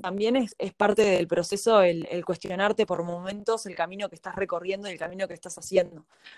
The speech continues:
Este, así que no se sientan raros si te pasa, o sea, a mí me pasa también todo el tiempo. Y, y bueno, nada, y hace diez años que lo hago, pero, pero me doy cuenta que quiero seguir en esto y estoy convencida de que lo que estamos creando me gusta y creo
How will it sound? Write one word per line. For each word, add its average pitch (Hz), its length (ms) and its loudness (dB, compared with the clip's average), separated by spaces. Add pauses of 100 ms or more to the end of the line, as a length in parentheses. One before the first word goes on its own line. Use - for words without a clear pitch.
(220)
Este, 156 800 -2
así 165 200 -4
que 202 100 6
no 190 100 4
se 190 140 2
sientan 180 320 2
raros 180 320 8
si 156 100 -6
te 165 140 0
pasa, 156 320 4
o 151 60 -18
sea, 151 120 -4
a - 40 -4
mí 175 100 -6
me 196 140 0
pasa 185 260 4
también 165 560 -4
todo 175 140 -2
el 160 60 -4
tiempo. 180 420 -2 (400)
Y, 147 640 -8 (260)
y 160 80 -4
bueno, 160 260 -2
nada, 160 260 0
y 160 40 4
hace 175 180 0
diez 175 220 0
años 175 180 -2
que - 100 0
lo 170 120 8
hago, 190 260 10
pero, 165 360 0
pero 170 180 -4
me 165 80 -6
doy 185 80 -2
cuenta 196 320 2
que 175 120 -8
quiero 180 160 -6
seguir 175 340 -6
en 170 100 -8
esto 196 200 -4
y 202 40 4
estoy 196 180 -4
convencida 202 1000 2 (380)
de 180 140 0
que 185 80 0
lo 180 100 6
que 175 60 -4
estamos 196 260 -4
creando 202 720 0 (260)
me 180 200 -2
gusta 214 420 6
y 185 120 -2
creo 202 300 0